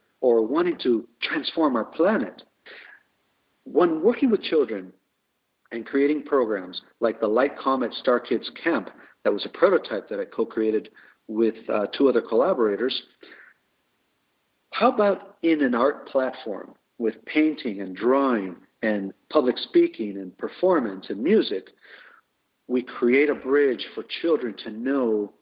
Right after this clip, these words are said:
their creative capacities, their ability to transform matter and reality.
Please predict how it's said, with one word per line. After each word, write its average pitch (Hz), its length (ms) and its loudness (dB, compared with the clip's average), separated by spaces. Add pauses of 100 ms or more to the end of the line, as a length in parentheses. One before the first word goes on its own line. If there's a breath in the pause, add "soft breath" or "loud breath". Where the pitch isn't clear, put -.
(120)
their 117 100 2
creative 117 500 0
capacities, 110 720 -6 (420 loud breath)
their 117 280 6
ability 127 540 -2
to 113 120 -12
transform 131 840 -6
matter 120 380 2
and 101 140 -6
reality. 117 760 -2